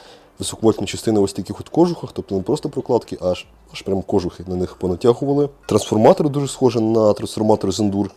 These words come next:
прям один в один, такі ж плоскі, маленькі. І низьковольтна частина зроблена на Е Г шістнадцять одинадцять. Так само низьковольтна частина тут на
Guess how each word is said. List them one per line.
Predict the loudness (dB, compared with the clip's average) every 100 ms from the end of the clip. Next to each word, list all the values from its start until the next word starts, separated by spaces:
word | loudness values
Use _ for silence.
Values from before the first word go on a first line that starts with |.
| _ _ -2
прям | 0 0
один | -2 0
в | 2
один, | 2 2 -4 _
такі | -10 -4 -6
ж | 0
плоскі, | 0 0 0
маленькі. | 2 2 0 -6 -10 -2
І |
низьковольтна | 0 2 2 0
частина | -4 -2 0
зроблена | 2 2 4 4 4
на | 2 2
Е | 0
Г | 4 4 2 -4 -8 -8 -12
шістнадцять | -8 -6 0 -2 0 -6 -4
одинадцять. | -4 -2 -2 -4 -6 -16 -16 _ _ -4
Так | -4 2
само | 2 4
низьковольтна | 2 2 0 0
частина | -6 -2 0 0
тут | -2 -6 -2
на | 4 6 4